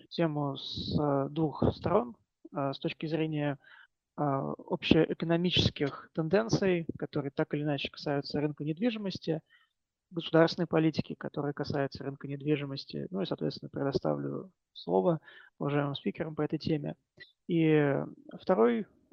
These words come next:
момент — это инвестиционная привлекательность с той или иной точки зрения, ну, в соответствии с вашими компетенциями. А, собственно,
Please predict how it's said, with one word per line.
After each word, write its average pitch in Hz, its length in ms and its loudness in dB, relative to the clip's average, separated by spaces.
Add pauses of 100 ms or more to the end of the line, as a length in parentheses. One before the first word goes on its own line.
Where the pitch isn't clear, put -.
момент — 151 840 -2
это 185 460 6
инвестиционная 175 520 2
привлекательность 147 880 -2
с - 160 -4
той 147 300 4
или 160 320 0
иной 170 180 2
точки - 320 -2
зрения, 175 400 -2
ну, 160 140 -6
в - 20 -14
соответствии - 460 -6
с - 80 -16
вашими 147 340 -4
компетенциями. 147 680 -8 (840)
А, 151 220 2
собственно, 180 680 6